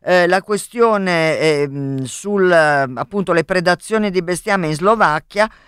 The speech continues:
e dove sostanzialmente si evince che, eh, l'abbattimento dei lupi non serve a niente, nel senso che non, non è che diminuiscono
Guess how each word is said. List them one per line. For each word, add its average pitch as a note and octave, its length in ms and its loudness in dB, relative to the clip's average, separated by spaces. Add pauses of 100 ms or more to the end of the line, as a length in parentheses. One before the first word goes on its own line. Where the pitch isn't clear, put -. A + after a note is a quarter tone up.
(120)
e - 140 -4
dove G#3+ 300 0
sostanzialmente G#3 1080 -2
si A3+ 260 -6
evince F#3+ 580 -2
che, F#3+ 400 -2 (440)
eh, D#3 760 4 (220)
l'abbattimento F#3 960 0
dei G3 320 0
lupi G3+ 300 -2
non D#3+ 160 -2
serve E3 280 0
a - 20 4
niente, D#3 420 -2
nel C#3 160 -4
senso D3+ 320 -6
che E3 240 -2
non, D#3+ 280 -4
non E3+ 160 -2
è F3+ 60 0
che F3+ 100 -6
diminuiscono D#3+ 960 -2